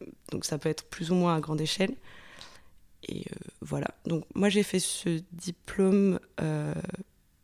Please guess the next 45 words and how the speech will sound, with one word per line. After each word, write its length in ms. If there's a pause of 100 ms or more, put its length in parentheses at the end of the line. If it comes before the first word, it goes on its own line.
(160)
déjà 300
parce 200
qu'il 180
existait. 500
Je 100
suis 180
très, 380
euh, 220 (380)
je 120
prends 200
les 160
opportunités 580
quand 120
elles 140
viennent. 380
J'ai 180
eu 40
cette 260
opportunité, 680
j'allais 220
pas 160
dire 180
non. 160 (840)
Mais, 240
euh, 360 (680)
et 120
du 100
coup, 100
ça 140
m'a 120
un 120
peu 420 (260)
fait 140
découvrir 460
ce 120
monde 180
de 80
la 100
technique 380
que 100
j'avais 280
touché 340 (160)
très, 180
très 220
peu. 180